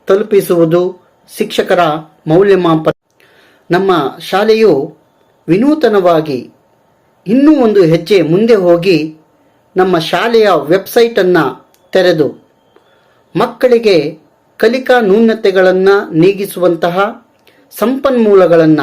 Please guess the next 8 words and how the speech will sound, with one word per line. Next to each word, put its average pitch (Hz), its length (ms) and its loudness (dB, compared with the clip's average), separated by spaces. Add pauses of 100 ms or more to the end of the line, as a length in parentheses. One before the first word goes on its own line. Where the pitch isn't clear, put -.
(760)
ನಮ್ಮದೇ 240 640 0
ಶಾಲೆಯ 180 440 0
ವೆಬ್ಸೈಟ್‌ನಲ್ಲಿ 185 1120 0 (340)
ಬಿತ್ತರಿಸಲಾಗುತ್ತಿದೆ. 160 1120 -2 (840)
ನಮ್ಮ 175 220 0
ಶಾಲೆಯ 180 460 0 (520)
ವೆಬ್ಸೈಟ್‌ನಲ್ಲಿ 180 1000 0 (600)
ಬೇಕಾದಂತಹ 175 800 0